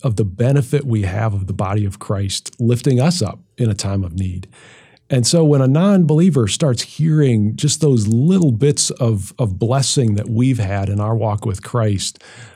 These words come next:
uh, it, it's a realistic way of not just, "Oh, I'm a Christian. Do you know I'm a Christian? Uh, have I told you before I'm a Christian?" It,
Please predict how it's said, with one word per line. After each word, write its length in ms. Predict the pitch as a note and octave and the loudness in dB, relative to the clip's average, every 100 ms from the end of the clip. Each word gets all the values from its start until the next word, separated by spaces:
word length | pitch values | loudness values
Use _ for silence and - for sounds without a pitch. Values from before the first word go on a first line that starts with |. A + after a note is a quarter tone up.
| _ - | _ -6
uh, 240 | A2+ A2 A2+ - _ _ | -4 -4 -6 -14 _ _
it, 180 | E3+ E3 - _ - | -4 -4 -8 _ -4
it's 160 | D#3+ - | -2 2
a 60 | |
realistic 680 | B2+ A#2+ E3+ D#3 D3 D3 G#2+ | 2 4 4 4 4 0 0
way 240 | B2 B2 | 2 2
of 120 | A2+ G2+ | 2 0
not 240 | A#2+ C3+ | -2 -2
just, 460 | A2+ A2+ G#2 - - _ _ _ _ - | 0 0 0 -6 -12 _ _ _ _ -4
"Oh, 180 | D#3+ F#2+ | -2 0
I'm 100 | A2+ | -2
a 60 | |
Christian. 480 | A#2 C#3 A#2 F#2 F#2 | 0 0 0 -4 -4
Do 100 | F2 | 0
you 120 | B2 | 2
know 80 | D3+ | 4
I'm 120 | F#3+ | 4
a 60 | E3+ | 2
Christian? 580 | - F3+ F3+ F3 E3 D3 - | 2 0 2 2 2 0 -2
Uh, 260 | A#2 G#2+ A2+ - - | -2 0 -2 -6 -4
have 120 | B2 | 0
I 80 | A#2 | 0
told 300 | - E3+ D3+ | 0 0 2
you 80 | |
before 340 | B2 - A2 G2 - | 2 0 0 -2 0
I'm 160 | A2 | 0
a 60 | G#2+ | 0
Christian?" 440 | - A#2+ - F2+ - - - - | 0 -2 -2 -6 -6 -18 -14 -2
It, 180 | D3+ | -2